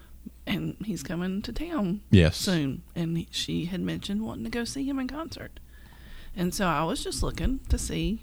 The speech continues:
Speaker 1: when and where and, you know, all the specifics. And he's, I guess, co-billed,
Speaker 2: Yeah,
Speaker 1: headlined
Speaker 2: yeah,
Speaker 1: with
Speaker 2: yeah. Co-headlining with somebody.
Speaker 1: a different rapper that I'd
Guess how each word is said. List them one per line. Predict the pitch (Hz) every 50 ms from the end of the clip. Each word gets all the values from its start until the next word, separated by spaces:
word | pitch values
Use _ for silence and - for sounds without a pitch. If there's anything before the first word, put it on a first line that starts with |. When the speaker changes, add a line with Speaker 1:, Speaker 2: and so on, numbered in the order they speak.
| - - -
Speaker 1:
when | 165 151 147 160
and | 185 208 208
where | 185 147 147 139 139 135 165
and, | 175 175 165 180 202
you | 214 196 165
know, | - -
all | 147 165
the | 170
specifics. | 190 - - 247 - - 190 170 - 208 - - -
And | 196 208 202 - - - - - - - - - - - - - - - - - -
he's, | - 214 214 208 208 - - - - - - - - - - - - -
I | - 190
guess, | 170 175 170 165 160
co-billed, | - - 190 180 180 190 180 185 190 190 202 202 208 226 - - - - - - -
Speaker 2:
Yeah, | - 139
Speaker 1:
headlined | 139 117 104 85 - - - 214 220
Speaker 2:
yeah, | 127 104
Speaker 1:
with | 98 87 78
Speaker 2:
yeah. | 87 92 -
Co-headlining | - 104 101 98 98 92 90 85 82 80 80 80 87
with | 87 -
somebody. | - 87 85 82 85 110
Speaker 1:
a | - 214
different | 214 320 339 - - - - -
rapper | - 135 160 - - 156 147
that | 156 156 -
I'd | - 160 160 - - -